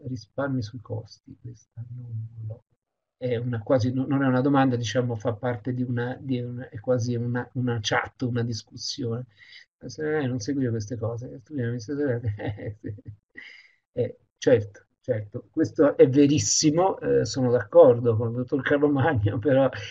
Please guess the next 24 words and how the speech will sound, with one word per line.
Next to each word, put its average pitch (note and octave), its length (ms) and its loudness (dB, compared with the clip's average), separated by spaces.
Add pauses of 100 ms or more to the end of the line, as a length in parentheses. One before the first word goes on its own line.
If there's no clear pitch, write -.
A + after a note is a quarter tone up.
(120)
è F3+ 480 8
un, D#3+ 180 8
è F3+ 80 4
un, D#3+ 220 6
è D#3 100 -2
un E3 100 4
discorso D3+ 480 4
molto D3 360 4
complicato, A2 800 -2
molto, A#2 640 -6
molto B2+ 300 -2
difficile, A#2+ 880 -10
eh, - 320 -12
ci - 80 -12
vorrebbe B2+ 320 -2
forse - 480 -2 (280)
un C#3 200 4
dibattito C3 720 6
più A#2+ 160 -2
che A#2+ 100 -2
un A#2+ 140 2
corso A#2+ 420 -2
per - 140 -8
affrontare A2+ 760 -6